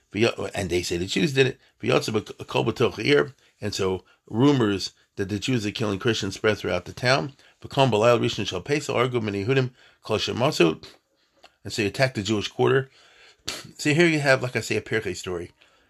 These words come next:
Seder night, the Jewish quarter is attacked. But Rabbi and Baruch Lebeis Asur Imlatu, and they killed all the Jews they could find, and some fled to, uh,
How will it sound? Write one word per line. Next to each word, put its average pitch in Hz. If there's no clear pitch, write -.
Seder 131
night, 120
the 101
Jewish 104
quarter 95
is 95
attacked. 90
But -
Rabbi 123
and 107
Baruch 120
Lebeis 104
Asur 95
Imlatu, 127
and 104
they 98
killed 135
all 120
the 107
Jews 113
they 104
could 98
find, 120
and 92
some 113
fled 104
to, 101
uh, 92